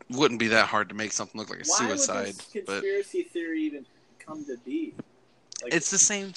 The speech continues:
Speaker 1: conspiracy theory that says nobody at Sandy Hook was actually killed.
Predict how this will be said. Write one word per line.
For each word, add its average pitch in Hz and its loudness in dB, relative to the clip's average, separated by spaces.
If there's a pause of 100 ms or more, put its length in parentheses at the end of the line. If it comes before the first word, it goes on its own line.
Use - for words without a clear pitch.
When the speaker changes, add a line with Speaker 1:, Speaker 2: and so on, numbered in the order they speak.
Speaker 1:
conspiracy 165 -4
theory 160 -2
that 143 -10
says - -2 (180)
nobody 127 -4
at 110 -4
Sandy 127 -4
Hook 123 -8
was 107 -8
actually 110 -6
killed. 98 -6